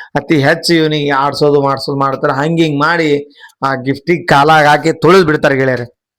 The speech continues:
ಇವನಿಗೆ ತಲಿ ಚೆಟ್ ಅಂತದ, "ನನ್ನ ತಾಯಿ ವಸ್ತು ಇದ್ದಿದ್ದ ಆ ಗಿಫ್ಟಿಗೆ ನೀ ಕಾಲಾಗ್ ಹಾಕಿ ತೊಳಿತಿ" ಅಂತ ಹೇಳಿ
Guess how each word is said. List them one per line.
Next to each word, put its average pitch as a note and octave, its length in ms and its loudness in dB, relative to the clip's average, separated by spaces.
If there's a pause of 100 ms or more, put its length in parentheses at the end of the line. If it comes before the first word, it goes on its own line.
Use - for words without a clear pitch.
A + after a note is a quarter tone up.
(1160)
ಇವನಿಗೆ C#3+ 420 2
ತಲಿ D3 260 2
ಚೆಟ್ C#3+ 280 -2
ಅಂತದ, C#3+ 560 0 (640)
"ನನ್ನ D3 320 -2
ತಾಯಿ D#3+ 460 2
ವಸ್ತು D#3 460 -2
ಇದ್ದಿದ್ದ D#3 340 0
ಆ D#3 100 0
ಗಿಫ್ಟಿಗೆ C#3+ 580 -4
ನೀ E3 340 0
ಕಾಲಾಗ್ D3 500 0
ಹಾಕಿ D3+ 240 -4
ತೊಳಿತಿ" D3+ 360 0
ಅಂತ C#3+ 200 -2
ಹೇಳಿ D#3 440 0